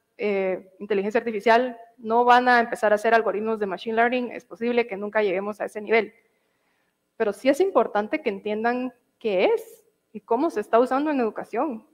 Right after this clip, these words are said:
y qué potencial tiene para la educación. Si yo les pregunto a ustedes,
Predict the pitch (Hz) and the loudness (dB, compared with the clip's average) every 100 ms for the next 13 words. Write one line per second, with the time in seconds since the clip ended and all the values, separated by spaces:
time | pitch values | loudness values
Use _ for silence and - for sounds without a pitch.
0 | - - 233 339 285 208 - 226 220 240 | -14 0 2 4 2 2 4 2 2 -2
1 | 359 339 - 220 202 196 202 196 185 185 | 0 0 4 6 8 6 4 0 -4 -8
2 | 175 - _ _ _ _ _ _ _ _ | -12 -12 _ _ _ _ _ _ _ _
3 | 247 269 349 285 254 277 285 285 294 294 | 6 8 8 6 4 4 2 4 6 6
4 | 262 - | 4 0